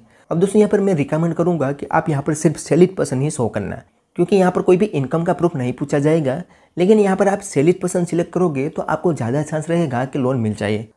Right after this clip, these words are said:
तो यहाँ पर आपको सैलरी पर्सन सिलेक्ट कर लेना है और simply कंटिन्यू पर क्लिक कर देना है।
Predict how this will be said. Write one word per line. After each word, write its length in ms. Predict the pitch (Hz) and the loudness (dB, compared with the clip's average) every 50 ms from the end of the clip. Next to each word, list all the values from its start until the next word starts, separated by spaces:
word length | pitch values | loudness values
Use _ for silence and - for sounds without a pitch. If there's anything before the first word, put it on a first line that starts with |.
| _ _ _ - | _ _ _ 0
तो 60 | 143 | 2
यहाँ 140 | 139 143 143 | 4 4 4
पर 80 | - - | 2 0
आपको 240 | - 143 - - 127 | -2 -2 -2 -2 -4
सैलरी 260 | - - 135 139 156 | 0 2 2 2 2
पर्सन 320 | 147 151 156 151 - 143 | 2 0 -2 -2 -2 -4
सिलेक्ट 260 | 120 - 113 120 - - | -4 -4 -6 -6 -4 -2
कर 60 | 135 | -2
लेना 200 | 151 156 170 160 | 0 0 0 0
है 240 | 127 123 - 139 147 - _ _ _ - | -2 -2 -2 -4 -6 -10 _ _ _ -2
और 80 | 196 202 | -2 0
simply 360 | - 196 185 180 208 202 208 | 2 2 2 4 4 2 2
कंटिन्यू 400 | 208 175 139 123 - 135 135 135 | 2 2 0 0 0 -2 0 0
पर 140 | 135 147 139 | 0 0 -2
क्लिक 200 | 113 101 - - | -2 -2 -4 -6
कर 80 | 90 | -6
देना 200 | 90 92 98 92 | -4 -4 -4 -4
है। 200 | 110 104 - - | -4 -4 -6 -8